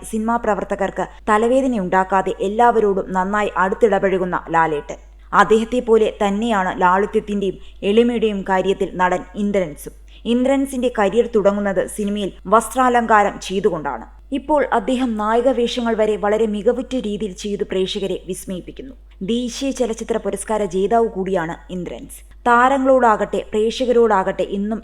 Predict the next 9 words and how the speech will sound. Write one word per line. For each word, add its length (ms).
എളിമയോടെയാണ് 1000
അദ്ദേഹത്തിന്റെ 580
പെരുമാറ്റം. 480
ന്യൂ 200
ജനറേഷൻ 680
അഭിനേതാക്കൾക്ക് 800
മാതൃകയാക്കേണ്ട 920
രണ്ടു 340
താരങ്ങളാണ് 640